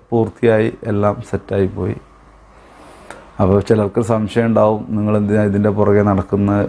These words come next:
എന്നുള്ളതൊക്കെ. ഇത് നമ്മളൊരു പാഷനായിപ്പോയി. ആ, നല്ല ഇതായിരുന്നു. അതാണ് നമ്മളൊരു ഇത്, സ്വപ്നം. പിന്നെ ഞാൻ തെങ്ങ് കയറാൻ പോകുന്ന ആളാണ്, തെങ്ങ് കയറാൻ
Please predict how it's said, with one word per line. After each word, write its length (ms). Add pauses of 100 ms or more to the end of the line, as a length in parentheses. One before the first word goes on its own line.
എന്നുള്ളതൊക്കെ. 600 (920)
ഇത് 160
നമ്മളൊരു 400
പാഷനായിപ്പോയി. 840 (1080)
ആ, 20 (160)
നല്ല 280
ഇതായിരുന്നു. 500 (720)
അതാണ് 360
നമ്മളൊരു 380 (200)
ഇത്, 140 (100)
സ്വപ്നം. 360 (1120)
പിന്നെ 180 (120)
ഞാൻ 140 (540)
തെങ്ങ് 280
കയറാൻ 320
പോകുന്ന 340
ആളാണ്, 300 (400)
തെങ്ങ് 280
കയറാൻ 260